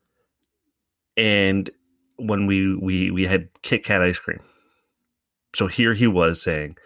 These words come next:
"Can we have some kitty cat ice cream?" And now we're starting to say to him, "Hey, y-, you need to start calling it Kit Kat. It's actually called Kit Kat."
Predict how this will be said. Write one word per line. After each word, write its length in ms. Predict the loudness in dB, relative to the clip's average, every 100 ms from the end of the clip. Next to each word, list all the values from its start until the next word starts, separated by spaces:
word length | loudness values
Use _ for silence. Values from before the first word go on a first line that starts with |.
| -20 -20 -20 _ -10
"Can 200 | -2 0
we 100 | 0
have 200 | 0 -2
some 180 | -4 -8
kitty 400 | -8 -2 0 0
cat 300 | -2 -6 -6
ice 260 | -4 -4 -4
cream?" 320 | -10 -14 -14 -20 -20 _ _ _ _ _ _ _ _ _ _ _ _ _ _
And 340 | -2 0 0 0
now 240 | 0 0
we're 160 | 0 -2
starting 320 | 0 -2 -2
to 60 | -4
say 180 | -2 -2
to 80 |
him, 180 | -4 -8 -12 _
"Hey, 500 | -6 0 2 0 -4 -18 _ _ _ -16
y-, 100 | -16 -14
you 160 | -10 -4
need 120 | -2
to 60 | -2
start 240 | -2 -4
calling 260 | -4 -6 -6
it 180 | -12 -6
Kit 220 | -4 -4
Kat. 240 | -6 -8
It's 80 | -2
actually 260 | -2 -2 -6
called 240 | -6 -6
Kit 200 | -6 -6
Kat." 260 | -6 -10